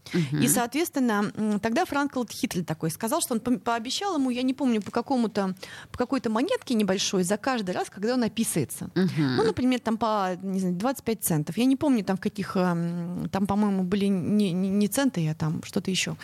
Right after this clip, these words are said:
Speaker 2: Какая другая валюта, он уже англичанин, кажется.
Speaker 1: Мгм.
Speaker 2: Я забыла.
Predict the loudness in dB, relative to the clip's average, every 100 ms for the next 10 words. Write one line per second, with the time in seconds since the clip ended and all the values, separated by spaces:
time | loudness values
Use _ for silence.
0 | -12 -8 -2 0 2 0 0 -2 -2 -2
1 | -2 -2 -4 -4 0 0 0 -2 -4 -8
2 | 0 2 4 2 2 0 -2